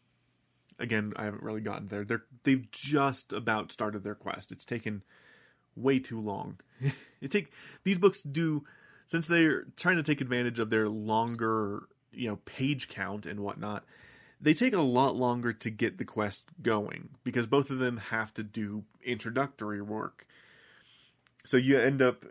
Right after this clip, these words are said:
in this case, almost two hundred pages into the book,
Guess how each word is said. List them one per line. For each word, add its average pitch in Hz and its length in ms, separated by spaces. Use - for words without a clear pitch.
in 113 420
this 131 180
case, 110 320
almost 117 520
two 139 240
hundred 117 440
pages 113 380
into 107 220
the 104 100
book, 117 360